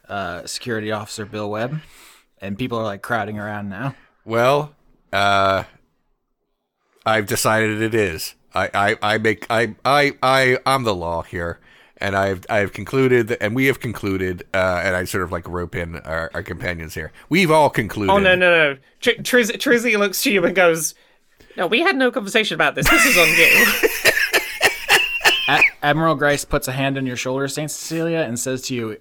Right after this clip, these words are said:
Speaker 1: uh, in your mind, psychically, uh, "My crewmates will kill this prisoner if given the chance. The only way to save the Razubian is to get her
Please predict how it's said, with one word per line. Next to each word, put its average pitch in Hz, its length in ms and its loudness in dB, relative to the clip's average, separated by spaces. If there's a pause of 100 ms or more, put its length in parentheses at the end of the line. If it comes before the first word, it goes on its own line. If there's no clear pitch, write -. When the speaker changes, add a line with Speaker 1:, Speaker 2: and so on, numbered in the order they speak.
Speaker 1:
uh, 110 220 -6
in 143 140 -2
your 127 100 -2
mind, 113 420 0
psychically, 107 640 -4 (560)
uh, 92 280 -4 (500)
"My 123 320 -2 (140)
crewmates 147 640 -2
will 135 260 2
kill 123 560 -2 (420)
this 113 460 -6
prisoner 151 600 0 (360)
if - 380 -6
given 120 280 -4
the 107 80 -6
chance. 127 540 -4 (460)
The 120 160 -4
only 135 340 -2
way 135 160 0
to 135 100 -6
save 131 260 0
the 135 80 -2
Razubian 117 640 -2
is 104 220 -10
to 117 120 -6
get 123 380 -4 (260)
her 117 460 -4